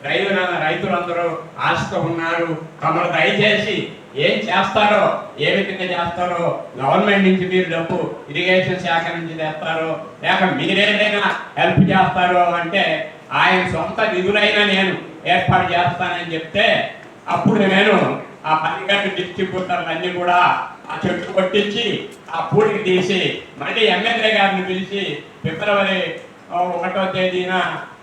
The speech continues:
ఆ, నీళ్లు వదలటం జరిగింది. ఇప్పుడు ఆ పంటను మొత్తం నాలుగైదు వేల ఎకరాలు మినుము ఆ పైరులని వేసుకొని కలకలలాడుతూ ఉన్నది అక్కడ. అయితే ఈ ప్రాజెక్టు డోర్లు అన్నీ దెబ్బతినిపోయి,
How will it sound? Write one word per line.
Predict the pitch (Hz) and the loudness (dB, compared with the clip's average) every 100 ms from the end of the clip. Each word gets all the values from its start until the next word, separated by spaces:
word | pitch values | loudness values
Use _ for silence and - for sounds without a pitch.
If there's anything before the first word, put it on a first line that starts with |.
| - - | -20 -10
ఆ, | 143 143 139 135 127 - - - - | -8 -6 -6 -8 -10 -14 -20 -20 -4
నీళ్లు | 190 233 220 220 | 0 2 2 2
వదలటం | 185 190 185 180 | 2 2 2 0
జరిగింది. | 156 156 156 135 - - - - - | -4 -6 -6 -6 -10 -18 -20 -20 -14
ఇప్పుడు | 180 - 240 202 165 - - 160 | -4 0 2 4 2 -2 -6 -4
ఆ | 160 | 0
పంటను | 208 196 214 214 | 0 0 -2 -2
మొత్తం | 185 175 208 | -4 -4 -4
నాలుగైదు | 190 175 180 185 180 180 - 165 - - - | -2 -2 -2 -2 -4 -6 -8 -8 -8 -12 -6
వేల | 151 180 190 | 0 0 2
ఎకరాలు | 180 180 185 208 202 - - - - | 0 0 2 2 2 0 -6 -16 -20
మినుము | - 190 208 220 196 - - - - | -6 0 2 4 2 2 -6 -12 -4
ఆ | - | 0
పైరులని | - 190 196 190 185 185 | 2 0 -2 -2 -2 0
వేసుకొని | 190 196 190 180 | 0 0 -2 -6
కలకలలాడుతూ | 170 - - - 196 233 220 185 180 190 | -8 -12 -14 -12 -4 -2 2 2 2 0
ఉన్నది | 180 156 147 | -6 -6 -6
అక్కడ. | 123 - - - - - - | -8 -10 -14 -18 -20 -12 -4
అయితే | 175 185 202 170 - - - - | -2 0 2 2 -2 -6 -12 -8
ఈ | 185 | -6
ప్రాజెక్టు | - 160 208 220 220 196 - | -4 -2 0 0 0 -6 -4
డోర్లు | - 220 202 196 | 0 2 2 0
అన్నీ | 196 202 190 - - - - | 0 -2 -4 -8 -16 -20 -8
దెబ్బతినిపోయి, | 139 190 196 202 202 208 208 208 | -4 -2 0 2 2 2 0 -4